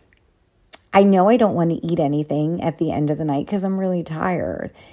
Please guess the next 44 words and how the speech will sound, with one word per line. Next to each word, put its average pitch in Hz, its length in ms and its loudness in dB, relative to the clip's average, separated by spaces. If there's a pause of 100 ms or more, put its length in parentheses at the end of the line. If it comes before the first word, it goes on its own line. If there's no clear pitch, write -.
(180)
And 202 100 6
I 202 80 4
don't, 208 460 2 (500)
you 202 100 2
know, 170 200 2
I 180 120 4
don't 185 380 0
really 180 380 4
want 160 300 -2
to 175 120 -4
go 165 100 2
to 185 120 0
bed 151 300 2
with 196 220 2
my 147 140 -2
stomach 147 520 -4 (120)
full, 160 520 0 (280)
because 185 520 4
I 165 160 2
also 190 380 0
don't - 280 -8
want 160 160 -2
to 151 140 -2
have, 147 540 -6
like, 139 380 -4
any 147 200 -2
acid - 400 -4
reflux 156 600 -4
or - 60 -4
anything 147 420 -2
like 143 300 -6
that. 143 360 -4 (560)
So - 180 4
if 196 140 2
you're 196 140 0
somebody 180 320 0
who 165 220 0
is 226 280 2
prone 156 300 -6
to - 120 -4
acid 151 320 -2
reflux, 151 680 -4
I 151 140 0
would, 147 280 -2